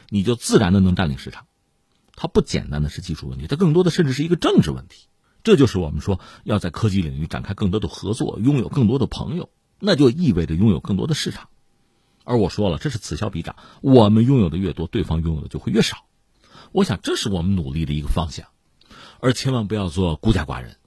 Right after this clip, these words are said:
举个简单的例子啊，你看冷战期间，就说苏联的这个大型的水面战舰啊，它会有非常复杂的电子对抗系统，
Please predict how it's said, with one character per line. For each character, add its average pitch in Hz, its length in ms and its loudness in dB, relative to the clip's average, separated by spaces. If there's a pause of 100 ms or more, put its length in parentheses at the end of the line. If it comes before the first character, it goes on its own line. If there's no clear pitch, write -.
(640)
举 - 160 -4
个 170 60 0
简 87 160 -2
单 131 120 0
的 165 80 4
例 175 200 0
子 - 100 -10
啊， 58 80 -10
你 71 80 -8
看 139 160 0
冷 80 180 2
战 127 220 2
期 104 240 -6
间， 107 120 -4
就 95 80 -4
说 101 120 0
苏 165 240 2
联 98 160 0
的 110 100 -2
这 69 200 -8
个 50 260 -16
大 - 180 -6
型 85 240 -6
的 104 80 0
水 - 180 -6
面 104 160 2
战 143 160 0
舰 - 220 -4
啊， - 160 -20 (420)
它 208 140 -4
会 202 100 2
有 117 60 4
非 - 160 -2
常 190 140 4
复 208 280 2
杂 107 160 0
的 151 80 -2
电 151 200 0
子 82 100 -2
对 139 140 -2
抗 170 160 -6
系 104 120 -8
统， - 140 -18